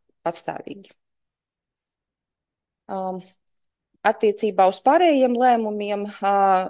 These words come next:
mums arī tāda kompetence ir kā vārdu uzvārda maiņa. Ām, galvenokārt, kad vecāki savā starpā šķiras, nodibina laulību, ir tāda iespēja nomainīt bērnam, jā, datus. Ā, atzinumu sniegšana tiesā,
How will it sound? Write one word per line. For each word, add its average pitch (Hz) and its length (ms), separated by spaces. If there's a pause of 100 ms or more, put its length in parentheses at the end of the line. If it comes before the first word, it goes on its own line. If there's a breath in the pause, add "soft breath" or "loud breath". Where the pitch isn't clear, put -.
mums 190 360
arī 180 160
tāda 175 320
kompetence 180 560
ir 170 80
kā 170 160
vārdu 170 320
uzvārda 269 480
maiņa. 240 440 (420 loud breath)
Ām, 208 640 (1120)
galvenokārt, 190 720
kad 185 160
vecāki 185 720
savā 180 240
starpā 180 400
šķiras, 180 360
nodibina 175 480
laulību, 170 520
ir 170 120
tāda 165 280
iespēja 175 400
nomainīt 170 520
bērnam, 160 360
jā, 175 160
datus. 180 400 (360 loud breath)
Ā, 175 180 (160)
atzinumu 185 580
sniegšana 180 480
tiesā, 202 480